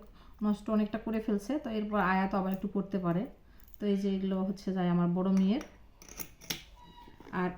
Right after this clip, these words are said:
এই যে আমার শখের দুইটা চুড়ি, এই দুইটা চুড়ি আমার অনেক শখের, অনেক পছন্দ করে আমি এই দুটাকে বানাইছিলাম।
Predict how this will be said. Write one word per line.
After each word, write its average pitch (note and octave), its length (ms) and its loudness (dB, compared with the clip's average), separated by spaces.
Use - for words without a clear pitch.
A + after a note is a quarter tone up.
এই C4+ 400 2
যে G#3+ 80 0
আমার F3+ 240 2
শখের F#3+ 380 -2
দুইটা F#3 260 -4
চুড়ি, - 340 -10
এই A#3 340 -4
দুইটা G#3+ 280 -2
চুড়ি G3 260 0
আমার G3 180 4
অনেক A3 500 -2
শখের, F#3+ 300 -4
অনেক F#3 240 0
পছন্দ G#3+ 400 -2
করে F3+ 160 0
আমি D#3+ 120 -2
এই F3+ 60 -2
দুটাকে F3 240 -4
বানাইছিলাম। E3 600 -6